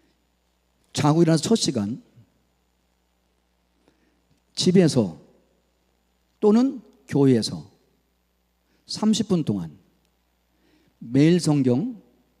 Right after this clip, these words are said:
말씀 따라서 말씀을 배우고 묵상하고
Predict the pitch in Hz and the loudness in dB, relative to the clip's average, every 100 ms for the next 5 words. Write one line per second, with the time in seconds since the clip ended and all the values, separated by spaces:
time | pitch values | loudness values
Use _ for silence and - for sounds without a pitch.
0 | _ _ _ _ _ _ _ _ _ - | _ _ _ _ _ _ _ _ _ -6
1 | 127 147 170 147 139 131 147 240 254 _ | -4 -2 -2 0 0 2 0 -2 -4 _
2 | _ 120 127 127 131 180 214 _ _ _ | _ -8 -6 -4 -4 -4 -6 _ _ _
3 | 123 127 123 151 139 135 104 98 - | -2 -2 0 -4 -4 -8 -8 -12 -16